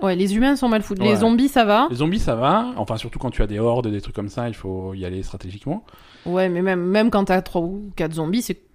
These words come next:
Speaker 2: Ouais, ouais, voilà,
Speaker 1: C'est pas
Speaker 2: oui.
Speaker 1: non plus évident. Ils
Speaker 2: Ouais.
Speaker 1: t'attaquent, ils te... ils sont
Speaker 2: C'est ça.
Speaker 1: rapides, euh.
Speaker 2: Par contre, quand il y a
Speaker 1: Par
Speaker 2: des
Speaker 1: contre, les
Speaker 2: humains,
Speaker 1: humains, c'est pas top, quoi.
Speaker 2: voilà, parfois, tu te prends un coup de fusil dans la gueule, mais c'est pas grave, c'est un quart de vie, et tu prends un petit bandage et c'est réparé.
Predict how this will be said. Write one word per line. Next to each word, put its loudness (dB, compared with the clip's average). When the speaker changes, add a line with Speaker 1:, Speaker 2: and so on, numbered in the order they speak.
Speaker 2:
Ouais, 4
ouais, 4
voilà, 2
Speaker 1:
C'est -6
pas 4
Speaker 2:
oui. 4
Speaker 1:
non 0
plus 2
évident. 2
Ils 0
Speaker 2:
Ouais. 0
Speaker 1:
t'attaquent, 2
ils -6
te... 0
ils -2
sont -6
Speaker 2:
C'est -4
ça. 0
Speaker 1:
rapides, 0
euh. -4
Speaker 2:
Par -6
contre, 0
quand 0
il 0
y -2
a -2
Speaker 1:
Par 2
Speaker 2:
des 2
Speaker 1:
contre, 2
les 4
Speaker 2:
humains, 2
Speaker 1:
humains, 4
c'est -4
pas 0
top, -6
quoi. -2
Speaker 2:
voilà, -8
parfois, -4
tu -12
te -20
prends -6
un -6
coup -6
de -8
fusil -6
dans -2
la -4
gueule, 2
mais -2
c'est -2
pas -4
grave, -4
c'est -8
un -6
quart -8
de -6
vie, -6
et -6
tu -12
prends -8
un -6
petit -12
bandage -4
et -10
c'est -14
réparé. -4